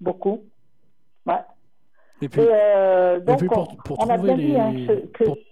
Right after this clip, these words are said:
Speaker 2: pour trouver les coffrets D V D, euh, parce que moi,
Speaker 1: Ah
Speaker 2: j'en
Speaker 1: ouais.
Speaker 2: cherchais un, je voulais me faire, euh, je voulais me faire un, un, un, un,
Speaker 1: Oui.
Speaker 2: un, un marathon de tous les sauts.
Speaker 1: Oui.
Speaker 2: Eh ben, c'est très dur de tous les trouver, hein. C'est, euh, c'est vraiment compliqué en plus.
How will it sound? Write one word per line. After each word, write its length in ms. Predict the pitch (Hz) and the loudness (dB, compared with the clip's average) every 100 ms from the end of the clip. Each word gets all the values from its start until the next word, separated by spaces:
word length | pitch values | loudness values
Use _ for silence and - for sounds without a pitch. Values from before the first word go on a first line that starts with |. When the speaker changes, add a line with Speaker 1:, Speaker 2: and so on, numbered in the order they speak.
| _ | _
Speaker 2:
pour 120 | - | -10
trouver 280 | 143 - 202 | -8 -6 -6
les 120 | 143 | -6
coffrets 420 | 135 208 214 - 190 | -6 -4 -4 -6 -6
D 160 | 165 | -6
V 160 | 143 143 | -6 -6
D, 300 | 143 160 143 | -6 -4 -4
euh, 260 | 113 104 - - 120 - - - - - - - - | -6 -8 -10 -14 -16 -20 -20 -20 -20 -20 -20 -20 -20
parce 140 | - | -10
que 40 | |
moi, 120 | 160 190 | -4 0
Speaker 1:
Ah 20 | |
Speaker 2:
j'en 40 | 226 | 2
Speaker 1:
ouais. 100 | 247 | 2
Speaker 2:
cherchais 280 | 160 - 156 | 0 -4 -6
un, 140 | 165 | -6
je 40 | 127 | -8
voulais 160 | 117 | -8
me 60 | 117 | -10
faire, 240 | - 147 | -8 -8
euh, 220 | 113 110 101 | -8 -10 -10
je 60 | 110 | -10
voulais 160 | 113 | -10
me 40 | 117 | -10
faire 180 | - 151 | -10 -8
un, 220 | 117 104 - | -8 -10 -14
un, 220 | 101 104 104 | -14 -12 -12
un, 1300 | - 104 101 101 - - - - - - - - - | -12 -12 -12 -14 -20 -20 -20 -20 -20 -20 -20 -20 -14
un, 340 | 120 110 104 - - - - - - - - | -12 -10 -12 -14 -18 -20 -20 -20 -20 -20 -6
Speaker 1:
Oui. 140 | 196 208 | 0 0
Speaker 2:
un, 120 | 143 | 0
un 180 | - 147 | -4 -4
marathon 440 | 147 139 151 170 | -4 -6 -6 -6
de 100 | 151 | -6
tous 180 | 127 196 | -6 -6
les 80 | 147 | -6
sauts. 240 | - 196 214 - - - - - - - - - - - | -6 -8 -8 -16 -20 -20 -20 -20 -20 -20 -20 -20 -20 -4
Speaker 1:
Oui. 100 | 202 202 311 - | 0 0 0 -4
Speaker 2:
Eh 80 | 156 | -6
ben, 100 | 127 | -6
c'est 160 | 120 92 | -8 -14
très 240 | - 233 | -8 -6
dur 220 | 214 254 | -4 -4
de 80 | 175 | -4
tous 260 | 156 226 - | -6 -6 -6
les 80 | 180 | -8
trouver, 320 | 131 127 117 | -8 -8 -8
hein. 160 | 147 185 | -8 -12
C'est, 160 | - | -10
euh, 460 | 123 120 120 117 117 | -10 -8 -8 -8 -10
c'est 180 | 110 110 | -12 -14
vraiment 240 | 127 214 | -8 -6
compliqué 400 | 226 208 175 147 | -6 -8 -8 -10
en 60 | 110 | -10
plus. 300 | 113 104 | -10 -14